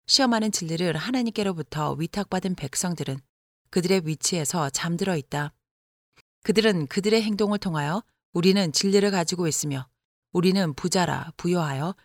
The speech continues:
부족한 것이 없다고 말한다. 그러나 참된 증인은 내가 내 공고한 것과 가련한 것과 가난한 것과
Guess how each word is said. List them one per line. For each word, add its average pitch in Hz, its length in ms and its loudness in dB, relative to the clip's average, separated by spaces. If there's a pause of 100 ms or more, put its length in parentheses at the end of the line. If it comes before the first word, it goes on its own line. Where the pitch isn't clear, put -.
(160)
부족한 196 400 0
것이 180 260 2
없다고 170 440 -2
말한다. 139 500 -4 (1200)
그러나 190 400 4
참된 240 420 0
증인은 160 440 -4 (320)
내가 165 420 4
내 170 100 2
공고한 190 500 0
것과 151 640 -6
가련한 170 460 -2
것과 180 440 -6 (360)
가난한 190 420 2
것과 147 540 -8